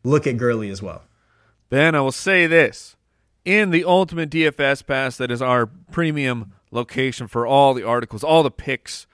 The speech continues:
Speaker 2: from these fellas, and our value comparison chart makes it really, really easy.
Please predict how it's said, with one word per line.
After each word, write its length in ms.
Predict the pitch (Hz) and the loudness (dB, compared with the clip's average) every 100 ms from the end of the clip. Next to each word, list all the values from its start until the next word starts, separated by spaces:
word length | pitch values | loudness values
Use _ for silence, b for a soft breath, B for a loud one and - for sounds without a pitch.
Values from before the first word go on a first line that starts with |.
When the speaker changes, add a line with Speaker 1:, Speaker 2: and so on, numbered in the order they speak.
| _ _ | _ _
Speaker 2:
from 220 | 120 113 | -8 -4
these 280 | 123 127 - | -2 -2 -4
fellas, 440 | - 120 120 113 | -2 0 0 -4
and 100 | 110 | -8
our 80 | 101 | -6
value 400 | 123 127 127 117 | -2 0 0 -4
comparison 640 | - 101 120 120 113 110 | -10 -8 -4 -4 -6 -12
chart 380 | 98 117 117 110 | -10 -2 0 -2
makes 260 | 107 104 92 | -8 -12 -14
it 60 | |
really, 440 | 101 127 117 110 b b b b b _ | -6 -4 -4 -6 b b b b b _
really 320 | 160 214 190 | 4 6 4
easy. 440 | 170 180 165 - | 2 -2 -2 -6